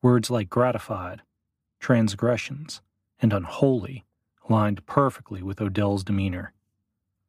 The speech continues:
"I felt compelled to do so, Father Odell.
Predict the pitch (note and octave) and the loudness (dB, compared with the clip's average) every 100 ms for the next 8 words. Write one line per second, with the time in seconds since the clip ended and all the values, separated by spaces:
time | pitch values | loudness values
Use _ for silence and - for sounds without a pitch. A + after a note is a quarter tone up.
0 | _ _ _ _ _ _ _ _ - C#3 | _ _ _ _ _ _ _ _ -2 0
1 | C3 C3+ - C#3 A#2 A2 E3 - F#2 E2 | 0 -2 -2 -2 0 0 0 -2 -10 -14
2 | - F#2 F2+ E2+ E2+ F2+ - | -8 -6 -6 -8 -8 -10 -10